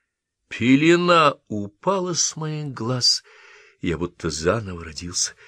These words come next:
«Простите меня, Дарья Александровна, я ужасно перед вами виноват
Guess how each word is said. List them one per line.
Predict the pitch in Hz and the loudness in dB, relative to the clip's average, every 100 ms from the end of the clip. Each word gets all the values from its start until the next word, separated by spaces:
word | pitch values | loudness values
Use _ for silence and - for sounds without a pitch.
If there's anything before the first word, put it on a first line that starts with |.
| - - _ | -20 -20 _
«Простите | - 190 175 - - - - 123 | -2 2 2 0 -2 -4 -4 -4
меня, | 101 85 85 | -4 -4 -4
Дарья | 87 107 143 139 | -2 -2 -2 -4
Александровна, | 127 - 117 131 110 95 - - - | -8 -6 -2 -2 -4 -12 -16 -18 -4
я | 185 180 | 2 4
ужасно | 175 160 180 165 - 160 | 4 4 4 4 0 -4
перед | 156 147 | -6 -4
вами | 143 151 143 | -2 -2 -2
виноват | 135 139 131 113 110 - | -2 0 0 2 2 0